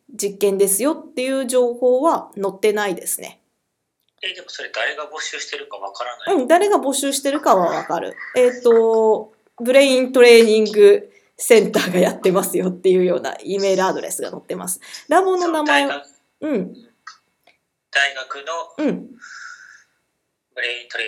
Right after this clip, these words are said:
Speaker 2: ニング
Speaker 1: そうそうそう。
Speaker 2: ラボ。
Speaker 1: そうそう。がやっていますよっていう風にアドレスが書いてありますね。
Speaker 2: なんかそう言われるとやっぱ信じたくなるくない？あの、
Speaker 1: うん。
Speaker 2: なんちゃら、どこどこ大学の、
Speaker 1: うん。
Speaker 2: あの、脳機能研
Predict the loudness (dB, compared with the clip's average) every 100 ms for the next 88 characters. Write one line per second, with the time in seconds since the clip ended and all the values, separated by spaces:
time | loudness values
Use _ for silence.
0 | -10 -18 -20 -18 -8 -6 -4 -4 -4 -8
1 | -6 -8 -8 -18 _ _ -8 -2 -2 -4
2 | -8 0 0 0 -2 -4 -4 -6 -4 -4
3 | -4 -4 -2 -2 -6 -12 _ _ _ _
4 | _ -10 -2 0 0 -6 -10 _ -10 -6
5 | -4 -4 -6 -8 -8 -8 -8 -14 -16 -16
6 | -14 -14 -14 _ _ _ -20 -18 -16 -16
7 | -18 -20 _ -8 -6 -10 -8 -8 -8 -6
8 | -6 -8 -8 -8 -8 -8 -10 -10 -14 -10
9 | -10 -10 -14 -10 -8 -10 -16 -12 -6 -6
10 | -6 -8 -8 -10 -16 -8 -6 -6 -10 -16
11 | -20 -8 -6 -4 -4 -4 -8 -20 _ -20
12 | _ -16 -12 -14 -10 -6 -4 -6 -10 -14
13 | -14 -14 -14 -8 -4 -4 -6 -12 -16 -14
14 | -14 -12 -14 -12 -12 -14 -16